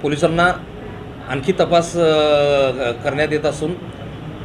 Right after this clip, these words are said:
सदर, अ, आरोपीचे आंतर-, आंतरराज्य कनेक्शन असण्याची शक्यता आहे. कर्नाटकमध्ये किंवा लोकल, अ, स्थानिक लेव्हलवर हे वितरित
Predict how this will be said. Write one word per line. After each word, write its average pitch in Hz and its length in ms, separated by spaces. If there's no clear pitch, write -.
सदर, 165 180
अ, 135 540
आरोपीचे 139 680
आंतर-, 143 300
आंतरराज्य 151 680
कनेक्शन 139 420
असण्याची 131 400
शक्यता 139 260
आहे. 135 160
कर्नाटकमध्ये 131 640
किंवा 135 220
लोकल, 131 680
अ, 113 160
स्थानिक 131 360
लेव्हलवर 127 380
हे 135 80
वितरित 156 320